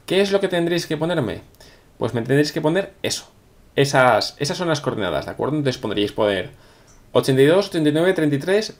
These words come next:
pirámide. Ochenta y dos, cincuenta, doscientos, poblado, ¿vale? Bien, importante, nunca la X,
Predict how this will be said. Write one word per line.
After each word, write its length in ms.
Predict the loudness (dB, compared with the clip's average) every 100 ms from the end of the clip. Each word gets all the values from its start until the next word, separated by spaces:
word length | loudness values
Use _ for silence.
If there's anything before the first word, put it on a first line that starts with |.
| -6
pirámide. 600 | 2 4 4 0 -4 -8 _ _
Ochenta 340 | -2 0 2 2
y 60 |
dos, 440 | 4 6 4 0 -12 -8
cincuenta, 580 | -4 2 2 2 2 2
doscientos, 840 | 2 2 0 0 2 0 0 -8 _ 2
poblado, 540 | 6 8 8 8 2 -6 -10
¿vale? 400 | 0 2 2 -2 -12 -18 -20 -20 -20 -8
Bien, 460 | 2 4 2 -2 0
importante, 760 | 2 2 2 2 0 0 -2 0
nunca 640 | 2 2 2 0 0 -2
la 220 | 0 2 2
X, 540 | 0 -4 -6 -6 -12